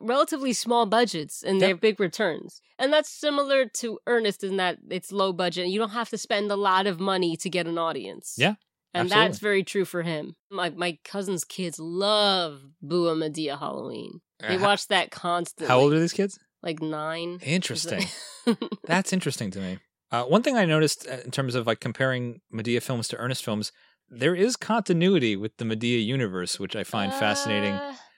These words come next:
Speaker 2: 'Cause, like, uh, Meet
Speaker 1: a
Speaker 2: the
Speaker 1: little bit,
Speaker 2: the,
Speaker 1: yeah.
Speaker 2: the beginning of Madea Goes to Jail is, like, from Meet the Browns, which is not technically,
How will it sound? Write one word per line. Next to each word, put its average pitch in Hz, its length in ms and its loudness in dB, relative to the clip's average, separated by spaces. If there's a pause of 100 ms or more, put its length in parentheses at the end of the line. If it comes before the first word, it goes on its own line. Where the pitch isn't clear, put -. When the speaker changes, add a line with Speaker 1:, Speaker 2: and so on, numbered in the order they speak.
(120)
Speaker 2:
'Cause, 156 120 2
like, 175 260 6
uh, 127 300 4
Meet 135 220 2
Speaker 1:
a 269 60 -2
Speaker 2:
the 233 100 -2
Speaker 1:
little 370 460 0
bit, 185 440 0
Speaker 2:
the, 160 100 6
Speaker 1:
yeah. 196 260 2
Speaker 2:
the 156 80 8
beginning 190 320 4
of 151 120 0
Madea 147 380 4
Goes 151 160 4
to 143 100 0
Jail 135 280 6
is, 135 100 2
like, 131 200 2 (180)
from 127 360 -4
Meet 127 200 -2
the 135 80 -2
Browns, 117 600 0
which 139 140 -6
is 127 160 -6
not 131 260 -4
technically, 185 460 -2